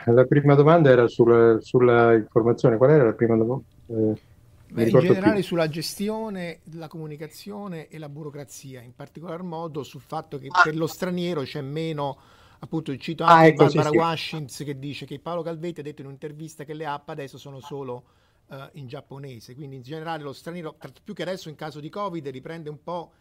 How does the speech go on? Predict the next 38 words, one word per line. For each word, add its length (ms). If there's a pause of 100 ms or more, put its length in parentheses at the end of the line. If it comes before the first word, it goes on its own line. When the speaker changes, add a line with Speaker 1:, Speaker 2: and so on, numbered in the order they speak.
(220)
Speaker 2:
il 180
coreano 440
untore 600
del 200
terremoto, 500
nel 140
senso 260
che 80
in 60
effetti 320
lo 100
straniero 340
può 140
essere 280
foriero 400
di 120
virus. 480
Tu 140
poi 140
hai 60
seguito 440 (420)
le 140
vicende 420
della... 320
della 160
Speaker 1:
Bah. 160
Speaker 2:
nave. 220 (1400)
Speaker 1:
Bah, 280
guarda, 760
mm, 580
diciamo 760
che, 400
eh, 340
rispetto 800
a 100
quello 420
che 120
succede 880